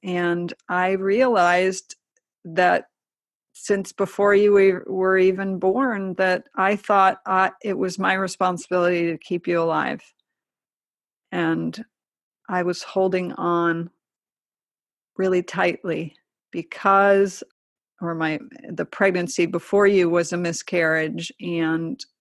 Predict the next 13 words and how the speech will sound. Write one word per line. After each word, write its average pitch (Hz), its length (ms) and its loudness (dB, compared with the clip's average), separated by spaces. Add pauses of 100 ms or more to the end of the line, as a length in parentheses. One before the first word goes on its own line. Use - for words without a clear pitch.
(340)
I 196 140 -12
started 165 400 -6
bleeding 175 400 -4
with 165 260 -8
you. 160 460 -6 (920)
I 226 220 0
thought 185 500 4
I 190 140 -4
had 180 360 -4
to 180 200 -2
keep - 400 -8
you 180 160 2
alive. 180 560 0